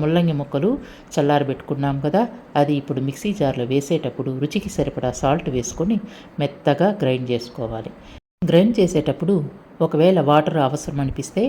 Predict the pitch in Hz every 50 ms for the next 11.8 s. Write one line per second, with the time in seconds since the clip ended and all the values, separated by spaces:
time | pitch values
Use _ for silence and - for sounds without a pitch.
0 | 277 - - - - - 151 147 143 147 165 156 147 131 127 123 - - - 131
1 | 120 117 113 - - 127 - - 147 156 180 196 180 214 214 202 160 139 135 147
2 | 143 131 143 147 - 175 160 147 131 139 143 - 160 147 135 139 139 135 - 139
3 | 127 139 135 143 180 233 233 - - - - - - - - 156 147 - - 190
4 | 214 196 - - 143 135 139 135 127 117 - - 123 113 - - 113 - 120 -
5 | - - - - - - - - 196 190 196 170 135 139 147 147 151 147 - -
6 | - _ _ - - 165 170 190 220 220 - 185 170 175 - 147 131 - 147 143
7 | - 156 147 143 165 196 190 196 156 151 143 156 139 127 143 139 185 196 196 175
8 | - - 127 - 147 147 - - - 147 160 226 220 160 110 - - 165 165 170
9 | 165 156 151 151 190 180 185 175 165 165 170 156 147 139 135 - - - 143 151
10 | 151 147 143 139 147 143 175 202 208 - - - - - - - 147 151 147 -
11 | - 160 151 151 - - 208 247 269 - - - - - 160